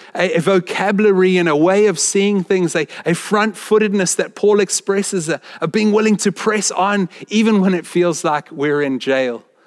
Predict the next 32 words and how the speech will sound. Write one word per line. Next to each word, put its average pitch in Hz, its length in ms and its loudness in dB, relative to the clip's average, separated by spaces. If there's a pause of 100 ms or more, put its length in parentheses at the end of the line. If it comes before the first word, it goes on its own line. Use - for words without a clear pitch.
(720)
God, 175 180 -2
won't 175 280 0
you 175 60 2
give 160 300 -2
us 165 180 -4
the 160 160 -4
perspective 156 800 -4
needed? 135 540 -6
Won't 156 280 -4
you - 60 -4
open 143 340 -4
our 139 120 -6
eyes 110 420 -8 (320)
so - 160 -6
that - 120 -6
we 143 140 -4
can 143 160 -6
be 135 120 -2
your 139 320 0
people 127 400 -8
and 117 180 -6
represent 139 640 -4
you 135 240 -4
well, 131 300 0
that 127 140 -10
we 147 120 -8
can 147 180 -8
be 151 140 -4
that, 135 220 -6 (280)
that 139 200 -6
kind 151 200 -4
of 131 100 -6